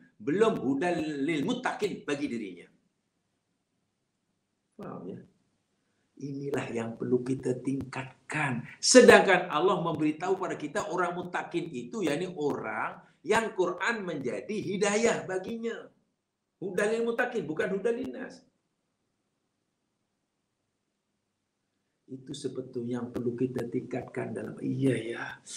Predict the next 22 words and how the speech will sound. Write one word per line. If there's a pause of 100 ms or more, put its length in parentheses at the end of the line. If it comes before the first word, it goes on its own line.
(460)
kenapalah
aku (160)
tahu
benda
itu
suruhan,
tapi
kenapa
aku
belum (160)
buat? (720)
Hidayah (1500)
khosoh
belum
dapat. (240)
Belum
dapat
bukan
karena
Allah
belum,
eh,